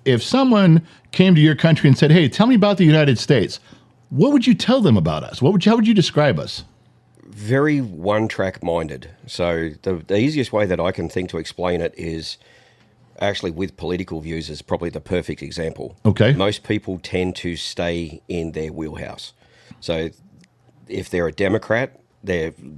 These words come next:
Speaker 2: straight down that line. They don't wanna look outside that box.
Speaker 1: Right.
Speaker 2: If they're a Republican, they're down that side. There is no middle ground. And in Australia, we're raised to think for ourselves and see from both sides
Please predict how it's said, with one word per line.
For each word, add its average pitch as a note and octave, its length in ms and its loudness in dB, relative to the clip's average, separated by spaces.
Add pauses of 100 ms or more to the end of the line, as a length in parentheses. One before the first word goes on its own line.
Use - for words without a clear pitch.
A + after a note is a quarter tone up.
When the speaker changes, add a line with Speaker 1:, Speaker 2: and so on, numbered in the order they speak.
(120)
Speaker 2:
straight - 380 -4
down F#2+ 300 0
that G#2 240 -2
line. E2 300 -4
They E2+ 140 -4
don't G2 280 -2
wanna F#2 180 0
look F#2 240 -4
outside F2 360 -2
that D#2+ 200 -8
box. - 340 -6
Speaker 1:
Right. G#2+ 260 4 (120)
Speaker 2:
If F2+ 140 -6
they're E2+ 120 -6
a D#2 60 -6
Republican, G#2+ 600 -4 (260)
they're D#2+ 200 -8 (100)
down G2 260 -2
that G#2 180 -4
side. - 280 -10 (500)
There G#2+ 220 0
is A#2 200 0
no A2+ 260 0
middle G2+ 280 -2
ground. F2 480 -4 (500)
And F2+ 400 -2
in A#2 180 0
Australia, G#2+ 400 -4
we're F#2+ 200 -2
raised F#2 360 -2
to D#2+ 120 -6
think G2+ 260 -6
for F2 140 -4
ourselves G2 440 -4
and E2 120 -8
see G2 380 -4 (260)
from F2+ 240 -4
both F2+ 260 -2
sides G#2 500 -2